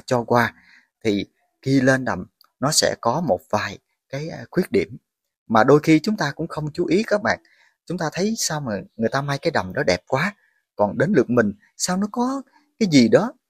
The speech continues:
mình thấy có cái gì đó nó chưa được đẹp, nhưng mà chúng ta không biết, à, đó là những cái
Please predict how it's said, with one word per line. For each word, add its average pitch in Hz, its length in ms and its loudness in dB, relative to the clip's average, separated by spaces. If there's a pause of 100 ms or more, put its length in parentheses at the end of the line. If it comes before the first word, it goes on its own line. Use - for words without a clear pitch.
mình 113 100 -2
thấy 170 180 0
có 247 120 2
cái 240 160 -2
gì 123 140 2
đó 131 120 2
nó 214 180 0
chưa 208 160 2
được 147 160 0
đẹp, 92 180 0 (260)
nhưng 143 200 -6
mà 151 60 -6
chúng 151 180 -8
ta 131 120 -14
không 139 240 -12
biết, 190 160 0 (600)
à, 95 240 -8 (440)
đó 107 200 -4
là 147 140 -2
những 95 320 -10
cái 151 240 -6